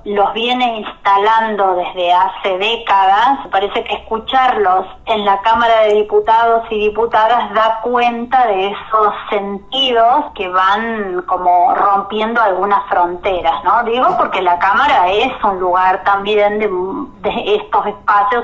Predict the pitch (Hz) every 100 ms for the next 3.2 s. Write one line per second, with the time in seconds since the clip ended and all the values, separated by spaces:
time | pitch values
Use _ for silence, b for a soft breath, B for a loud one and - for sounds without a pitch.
0 | - 269 247 190 180 170 170 175 - B
1 | B 185 190 190 185 196 190 190 185 196
2 | 190 185 180 190 233 214 - 175 175 175
3 | 220